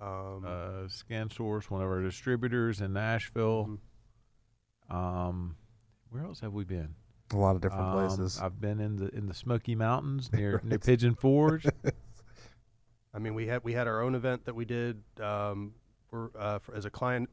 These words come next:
Speaker 1: kind of
Speaker 3: Yep.
Speaker 1: appreciation event, uh, at the Porsche Experience Center.
Speaker 2: Porsche.
Speaker 1: Sorry.
Speaker 3: I was gonna say it, but I was gonna let you do
Speaker 2: Porsche.
Speaker 3: it. Porsche. <laughs> But so we're, we're,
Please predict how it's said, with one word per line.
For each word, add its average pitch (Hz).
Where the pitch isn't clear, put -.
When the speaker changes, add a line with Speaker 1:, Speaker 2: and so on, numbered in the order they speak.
Speaker 1:
kind 123
of 107
Speaker 3:
Yep. 107
Speaker 1:
appreciation 143
event, 143
uh, 104
at 107
the 101
Porsche 127
Experience 135
Center. 131
Speaker 2:
Porsche. 95
Speaker 1:
Sorry. 101
Speaker 3:
I 117
was 113
gonna 104
say 101
it, 98
but 98
I 101
was 98
gonna 95
let 92
you 101
do 98
Speaker 2:
Porsche. 98
Speaker 3:
it. 92
Porsche. 160
<laughs> -
But 147
so 147
we're, 131
we're, 123